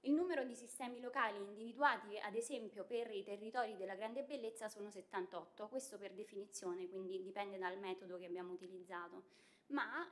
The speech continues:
eh, in questi territori sono concentrati ben millequattrocentoquarantanove comuni e il quaranta per cento della popolazione italiana.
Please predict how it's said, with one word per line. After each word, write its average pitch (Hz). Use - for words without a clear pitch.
eh, 190
in 254
questi 208
territori 320
sono 214
concentrati 285
ben 220
millequattrocentoquarantanove 202
comuni 185
e 320
il 240
quaranta 240
per 226
cento 202
della 185
popolazione 190
italiana. 170